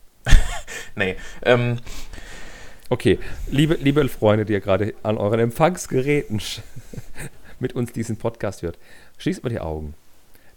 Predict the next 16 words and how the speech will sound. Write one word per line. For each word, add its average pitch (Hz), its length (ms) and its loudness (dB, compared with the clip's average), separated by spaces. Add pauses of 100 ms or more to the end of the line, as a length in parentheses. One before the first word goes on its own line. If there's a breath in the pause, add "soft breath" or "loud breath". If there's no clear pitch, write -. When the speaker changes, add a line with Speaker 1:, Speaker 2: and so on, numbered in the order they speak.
(480)
Speaker 2:
Schließt - 220 -12
euch 95 100 -10
mal 82 120 -8
die - 100 -12
Augen. - 180 -18 (320)
Denkt 123 200 -2
mal 127 80 0
nicht 117 160 -4
an 101 160 -8 (200)
Poe 98 160 -4
Dameron, 78 380 -10 (120)
denkt 120 160 -4
mal 110 100 -4
an 104 80 -10
X-Wing. - 380 -16 (880 soft breath)
So, 76 280 -14